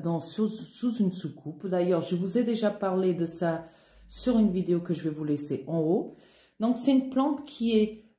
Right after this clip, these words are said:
euh, facile d'entretien. Pareil, elle n'aime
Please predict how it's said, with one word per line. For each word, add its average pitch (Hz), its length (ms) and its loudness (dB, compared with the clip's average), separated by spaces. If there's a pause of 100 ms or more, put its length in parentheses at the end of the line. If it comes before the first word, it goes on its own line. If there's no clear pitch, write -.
(120)
euh, 170 560 2 (200)
facile 277 540 -2
d'entretien. 185 1000 -2
Pareil, 196 440 2
elle 190 100 4
n'aime 170 260 4